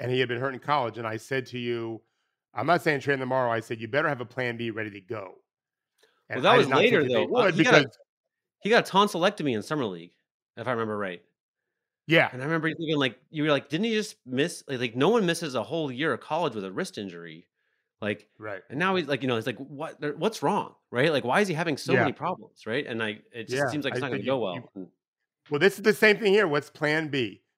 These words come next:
Speaker 1: Plan A is
Speaker 2: Yeah.
Speaker 1: Zion is fired up, all in. Uh, but I tell you what, if you wait and, uh, don't get that conversation going, don't feel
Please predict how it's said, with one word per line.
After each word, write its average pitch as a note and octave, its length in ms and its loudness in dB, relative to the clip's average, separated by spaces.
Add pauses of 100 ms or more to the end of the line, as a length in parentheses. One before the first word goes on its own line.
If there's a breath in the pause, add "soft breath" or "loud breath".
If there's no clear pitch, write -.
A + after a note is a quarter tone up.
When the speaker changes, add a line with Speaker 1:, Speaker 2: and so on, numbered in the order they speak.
Speaker 1:
Plan G#3 240 2
A G#3+ 160 8
is F#3 100 4
Speaker 2:
Yeah. G2 60 -4
Speaker 1:
Zion D#3 400 6
is A2+ 160 -6
fired E3 420 2
up, D3+ 280 0
all C#3+ 280 4
in. A2+ 480 -4 (640)
Uh, A#2+ 440 4 (160)
but C3+ 140 4
I B2 80 4
tell C#3+ 180 0
you C3 80 2
what, B2+ 180 0
if A2 160 -12
you E3 220 -6
wait D#3+ 560 2 (960)
and, B2+ 400 -2
uh, B2+ 160 -8
don't D#3+ 400 2
get D3 180 4
that B2+ 220 0
conversation A#2 600 -4
going, A2+ 320 -6
don't D3 300 2
feel A#2+ 460 0